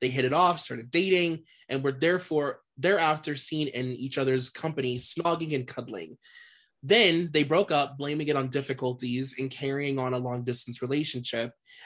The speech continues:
At least that's what the official reason, that was the official reason given. Want to hear the real reason? Of course you do. He was acting oddly for a bit, then it got worse. He became, quote, barking mad. He must have gone off his medication.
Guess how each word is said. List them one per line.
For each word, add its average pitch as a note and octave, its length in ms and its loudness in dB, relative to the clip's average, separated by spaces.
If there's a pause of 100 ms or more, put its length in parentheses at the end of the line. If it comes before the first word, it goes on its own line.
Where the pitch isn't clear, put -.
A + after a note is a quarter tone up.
At D3 100 4
least D#3+ 200 4
that's D#3 180 0
what C#3 160 2
the C3+ 80 2
official C3 360 -2
reason, A#2+ 480 -6
that D#3 120 2
was D3+ 100 0
the C3+ 100 0
official B2+ 340 -2
reason A#2+ 300 -6
given. A2+ 440 -4 (340)
Want B2+ 180 2
to C#3 60 -4
hear B2+ 140 0
the A#2 100 0
real A#2+ 240 -2
reason? D#3 480 -4
Of - 100 -8
course C4 280 0
you - 80 -2
do. - 240 -6 (560)
He G#3+ 120 -2
was A3 160 2
acting G3+ 380 4
oddly D#3+ 360 2
for B2+ 180 -2
a B2+ 40 0
bit, B2+ 300 -2
then C#3 80 0
it C3+ 60 0
got B2+ 280 -4
worse. C3 520 -2 (220)
He - 120 -8
became, E3+ 380 0
quote, D3 480 0
barking D#3+ 500 0
mad. C3 480 -2 (320)
He F3 120 -4
must E3 260 2
have F#3+ 120 0
gone D3 340 0
off C3 180 0
his B2+ 160 -2
medication. B2 800 -4